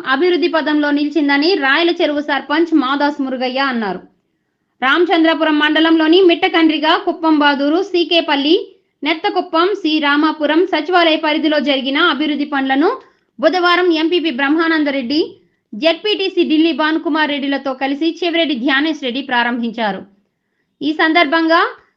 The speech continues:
సర్పంచ్ మురుగయ్య, జెడ్పీటీసీ ఢిల్లీ రాణి మాట్లాడుతూ, ఐదు సచివాలయ-, ఐదవ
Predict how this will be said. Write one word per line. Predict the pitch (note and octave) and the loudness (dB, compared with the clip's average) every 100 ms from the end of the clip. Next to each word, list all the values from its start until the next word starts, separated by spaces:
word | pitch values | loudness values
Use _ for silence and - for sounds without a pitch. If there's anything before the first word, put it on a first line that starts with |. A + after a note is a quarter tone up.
| - | -2
సర్పంచ్ | F4+ F4 F#4+ E4+ | -2 0 0 0
మురుగయ్య, | D#4+ E4 D#4+ D#4+ E4+ D4 | 2 2 2 2 0 0
జెడ్పీటీసీ | C#4+ C#4 D4+ D4+ D4 B3 | -4 -4 -4 -4 -4 -2
ఢిల్లీ | D4 D4+ | -2 0
రాణి | C#4+ C#4+ | 0 2
మాట్లాడుతూ, | C#4 C#4+ C#4+ D4 C#4+ F4 A#4+ - _ _ _ _ _ - | 0 0 0 -2 -2 -2 -4 -8 _ _ _ _ _ -2
ఐదు | D4+ F#4+ | 0 0
సచివాలయ-, | G4+ F4+ E4 G#4 G4+ F#4 - _ - - - - - _ - - - _ - - | 0 -2 0 0 2 0 -4 _ -20 -20 -20 -20 -20 _ -20 -20 -20 _ -20 -4
ఐదవ | C#4 F4 G4+ A4+ | 2 4 4 2